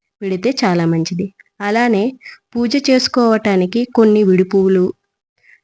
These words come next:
కథ బుక్కు, కథ చదివినప్పుడు పూజకు వాడుకోవడానికి అక్షింతలు, అలాగే పూజా సామాన్లన్నీ కూడా మనం సిద్ధం చేసుకొని ముందుగానే పెట్టుకోవాలి. ఏకహారతితో దీపారాధన వెలిగించిన తరువాత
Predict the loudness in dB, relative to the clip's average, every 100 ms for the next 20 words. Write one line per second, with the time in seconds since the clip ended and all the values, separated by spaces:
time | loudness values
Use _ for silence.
0 | -6 -4 -2 -2 0 0 0 0 0 0
1 | -6 -6 -2 -2 0 0 2 2 0 0
2 | 0 -2 0 2 2 2 2 2 0 0
3 | 0 0 -2 -4 0 0 2 0 -2 0
4 | 0 2 0 2 2 2 2 0 2 2
5 | 2 2 2 0 -2 0 0 0 -2 -8
6 | -20 -6 0 2 2 2 0 -2 -2 0
7 | 2 2 2 2 2 0 -4 -4 -4 -2
8 | -4 -8 _ _ _ _ _ _ _ _
9 | _ _ -20 _ _ _ _ _ _ _
10 | -6 -2 0 2 4 4 4 2 0 0
11 | 0 2 0 2 2 2 2 2 2 2
12 | 2 2 0 0 0 0 -2